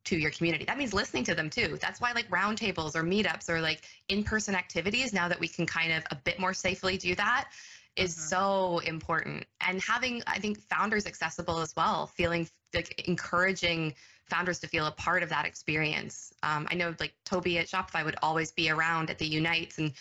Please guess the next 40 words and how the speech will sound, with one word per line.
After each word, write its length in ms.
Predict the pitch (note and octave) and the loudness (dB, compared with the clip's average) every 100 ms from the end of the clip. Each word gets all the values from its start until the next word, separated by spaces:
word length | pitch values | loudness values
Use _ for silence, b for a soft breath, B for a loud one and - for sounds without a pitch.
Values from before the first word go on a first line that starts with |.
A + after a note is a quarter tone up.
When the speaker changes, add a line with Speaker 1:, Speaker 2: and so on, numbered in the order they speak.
| B B | B B
Speaker 1:
people 220 | G3+ F#3 | -2 0
would 80 | E3+ | 2
be, 120 | E3 | 2
like, 260 | D#3 D3+ - | 2 0 -4
so 200 | - D#3+ | -2 -2
excited 440 | - E3 D#3+ D#3 | 0 0 2 2
to, 100 | D#3 | 0
like, 140 | D3+ C#3+ | 0 0
get 220 | D3+ - | -2 -2
even, 220 | D#3+ E3+ D#3 | -2 0 2
like, 140 | D3+ | 0
a 40 | D3 | -2
selfie 460 | - D3+ F#3 F3 | -2 -2 0 0
with 120 | D3+ D3 | 0 -2
him, 320 | - A#1 - B B B B | -2 -2 -6 B B B B
because 420 | F3 F#3 E3+ D3+ | -4 0 0 -2
you 160 | - E3 | -6 -4
just 180 | D#3+ - | -4 -4
had 240 | - E3 | -2 -2
that 180 | E3 - | -2 -4
feeling 420 | - F3 F3 D#3+ | 0 2 4 2
of, 80 | D3+ | 0
like, 160 | D#3 - | -2 -2
he 100 | F#3+ | 0
was 140 | E3 | 0
building 340 | - E3+ E3+ E3 | 0 0 2 0
something 600 | D#3+ D#3 D#3 D#3 D3+ D3+ | -2 -2 0 0 0 -2
that 100 | E3 | -2
he 160 | D4 | -2
believed 340 | G#3+ F#3+ F3 F3 | 0 2 2 0
in 120 | F3 | 0
because 280 | E3+ F3+ D#3+ | 0 0 0
it 60 | |
was 100 | D#3+ - | -4 -4
something 260 | G3 G#3+ | -2 2
that 160 | G3+ - | 2 2
solved 280 | E3+ D#3+ - | 0 0 0
his 260 | F#3 E3+ | 0 2
initial 280 | D#3+ D#3+ D#3+ | 2 0 -2
problem. 480 | - D#3 D#3+ G3+ | -2 0 0 0